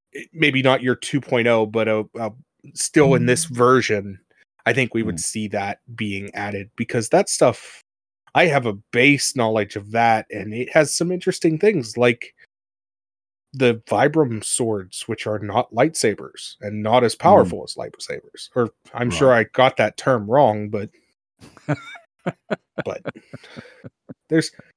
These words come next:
Speaker 1: <sighs> this is why. This is why I, I, I'm always like,
Speaker 2: Well,
Speaker 1: "Look,
Speaker 2: see,
Speaker 1: I'm gonna get
Speaker 2: having
Speaker 1: things
Speaker 2: said that,
Speaker 1: wrong." <laughs>
Speaker 2: I'm, I, look, I'm, I love Star Wars and everything about it, but I still have not looked at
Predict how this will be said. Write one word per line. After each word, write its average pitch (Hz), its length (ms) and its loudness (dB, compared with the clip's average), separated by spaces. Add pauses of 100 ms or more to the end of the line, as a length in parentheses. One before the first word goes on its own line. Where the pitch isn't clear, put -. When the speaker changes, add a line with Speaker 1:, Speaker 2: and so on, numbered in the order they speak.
(600)
Speaker 1:
<sighs> - 40 -8 (800)
this 160 200 4
is 156 180 0
why. 110 220 -2
This 139 240 0
is 160 140 -6
why - 140 -14
I, 135 240 -2
I, 131 240 4
I'm 123 180 4
always 135 340 6
like, 113 240 0 (1000)
Speaker 2:
Well, - 160 4
Speaker 1:
"Look, - 80 -14
Speaker 2:
see, - 160 -4
Speaker 1:
I'm 127 120 -2
gonna 131 140 2
get 240 120 4
Speaker 2:
having 240 80 2
Speaker 1:
things 127 180 2
Speaker 2:
said 151 120 0
that, 117 280 0
Speaker 1:
wrong." 220 180 2
<laughs> - 260 0 (360)
Speaker 2:
I'm, 196 280 2
I, - 20 -
look, 180 280 2
I'm, 160 280 0
I 123 140 2
love 107 240 0
Star 98 200 -2
Wars 92 200 0
and 101 100 -4
everything 90 280 -6
about 147 260 -4
it, 95 160 -6
but 92 120 -2
I 104 200 0
still 87 560 -6
have 82 460 -10
not 87 280 -8
looked 87 380 -10
at 85 220 -8